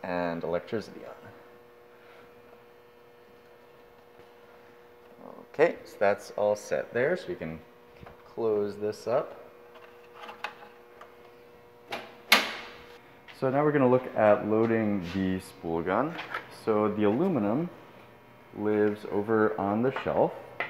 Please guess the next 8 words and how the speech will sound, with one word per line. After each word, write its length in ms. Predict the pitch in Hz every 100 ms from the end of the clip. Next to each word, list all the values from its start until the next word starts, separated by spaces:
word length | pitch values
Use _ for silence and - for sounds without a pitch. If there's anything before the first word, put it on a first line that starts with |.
| - - - - -
and 440 | 101 101 101 98 95
it 140 | 110
actually 340 | 120 151 -
lives 420 | 117 120 117 110 -
in 300 | 107 110 104
a 100 | 104
plastic 560 | - - 120 123 - 95
bag 440 | - 143 185 208